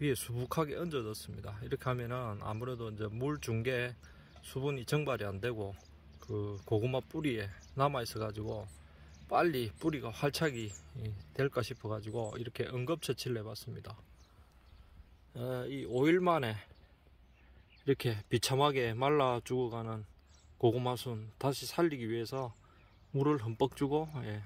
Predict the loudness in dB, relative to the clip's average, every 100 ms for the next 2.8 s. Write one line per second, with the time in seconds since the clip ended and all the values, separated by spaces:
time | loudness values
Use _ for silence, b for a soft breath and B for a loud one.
0 | -8 -2 2 2 2 0 0 -2 -2 -6
1 | -10 -10 -14 -16 b b b b b b
2 | -12 -6 -4 2 4 6 4 2